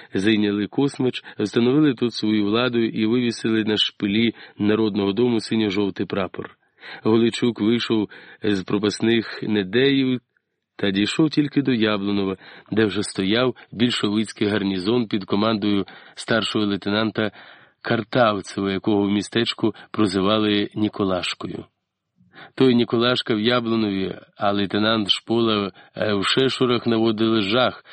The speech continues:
по космацьких околицях, і заявився Юрко до Картавцева, мовляв: «Я з роду віку переконаний комуніст і хочу служити радянській владі». Картавцев був сутулий, з довгими руками, очі мав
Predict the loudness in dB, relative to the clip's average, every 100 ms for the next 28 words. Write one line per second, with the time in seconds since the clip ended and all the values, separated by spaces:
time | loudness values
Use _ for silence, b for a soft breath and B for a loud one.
0 | B _ -2 -2 -2 -4 0 0 -2 -6
1 | -4 -4 -2 -2 -2 -4 -6 -8 B B
2 | B 0 2 4 4 4 4 4 2 0
3 | 0 2 2 0 -2 2 4 2 0 0
4 | 0 0 -2 -2 -2 0 0 -2 -6 -2
5 | 0 0 0 0 0 0 0 -2 B B
6 | B B B _ _ -2 2 2 2 0
7 | 0 0 2 0 0 -2 0 0 0 2
8 | 2 2 0 0 0 2 2 0 0 -2
9 | 0 0 0 0 0 0 0 2 2 0
10 | 0 -2 -2 0 0 0 -2 -6 -16 B
11 | B B -2 0 0 -2 0 -2 -2 -2
12 | -2 -2 -2 -4 -4 0 0 0 -4 -10
13 | B B -4 0 2 2 2 0 -2 0
14 | 0 0 0 -2 -2 0 0 0